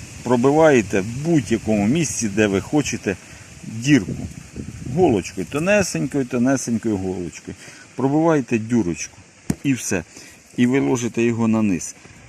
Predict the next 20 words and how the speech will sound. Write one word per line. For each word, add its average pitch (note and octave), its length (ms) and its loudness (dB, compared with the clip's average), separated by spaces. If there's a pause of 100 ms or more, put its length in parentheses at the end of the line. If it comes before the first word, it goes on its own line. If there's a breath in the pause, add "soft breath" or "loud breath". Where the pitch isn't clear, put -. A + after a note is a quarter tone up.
(160 loud breath)
І A#2 80 2
вас B2 260 0
не A#2+ 100 2
будуть A#2+ 380 -2
бити A#2 200 2
фонтани A#2 760 0
вгору. F2+ 520 -2
Не G2+ 120 -4
потрібно A2+ 480 -2
тут C#3+ 260 -6
о, B2 240 2
десь G2 220 -2
пробивати, G2+ 600 -2
як F2+ 100 -2
пробивають, G2+ 600 -2
буває G2 300 -4
тут. C3 220 -2 (420 loud breath)
Не, A#2 100 -2 (180)
знизу G2+ 540 4
пробиваєте. A#2 680 -2